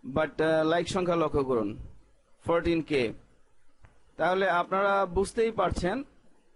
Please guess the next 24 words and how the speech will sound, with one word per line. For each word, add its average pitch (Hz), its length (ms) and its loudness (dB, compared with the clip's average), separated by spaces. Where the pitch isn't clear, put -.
লিঙ্কিন 190 420 -2
পার্কের 175 420 -2
এই 180 240 0
গায়ক 170 380 2
ব্যানিংটন 170 680 -2
কতটা 185 340 0
জনপ্রিয় 165 440 0
ছিলেন 170 340 -2
এবং 190 300 0
এই 226 220 2
গায়কের 185 440 2
প্রতি 180 400 -2
শ্রদ্ধা 185 420 0
প্রদর্শন 175 480 -2
স্বরূপ 180 360 0
আমাদের 180 340 2
মার্কেটাররা 170 640 0
সুন্দর 208 340 0
সুন্দর 180 300 -2
টি-শার্ট 165 400 -2
ডিজাইন 165 300 0
করে 165 180 0
মার্কেটিং 160 440 -2
করছে। 170 400 -2